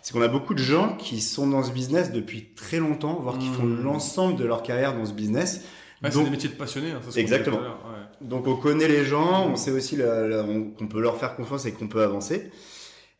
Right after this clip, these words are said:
Speaker 1: Et enfin, je dirais que la vente, ça demande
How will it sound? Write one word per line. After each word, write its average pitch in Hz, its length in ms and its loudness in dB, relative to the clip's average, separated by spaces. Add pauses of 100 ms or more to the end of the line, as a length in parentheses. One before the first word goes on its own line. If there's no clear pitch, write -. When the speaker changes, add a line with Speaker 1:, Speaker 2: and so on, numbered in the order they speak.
(100)
Speaker 1:
Et 127 140 6
enfin, 190 340 2
je 160 120 2
dirais 135 400 2
que 107 1040 2 (340)
la 120 240 0
vente, 151 400 2
ça - 440 -4
demande 135 560 -2